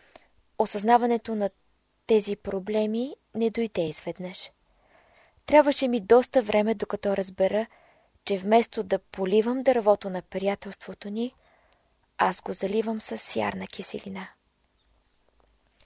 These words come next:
Покаях се и взех решение да изоставя всички подобни приеми. Резултатът беше обновление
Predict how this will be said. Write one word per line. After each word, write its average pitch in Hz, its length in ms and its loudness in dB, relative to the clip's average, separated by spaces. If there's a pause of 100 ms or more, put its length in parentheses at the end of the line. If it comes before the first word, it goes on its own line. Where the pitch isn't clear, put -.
(920)
Покаях 226 500 -2
се 277 300 2 (340)
и 233 100 -2
взех 208 340 0
решение 196 520 -2
да 180 100 -4
изоставя 185 520 -2
всички - 500 -6
подобни 175 540 -2
приеми. 180 640 -8 (1700)
Резултатът 190 840 0 (340)
беше 294 280 8
обновление 220 920 -2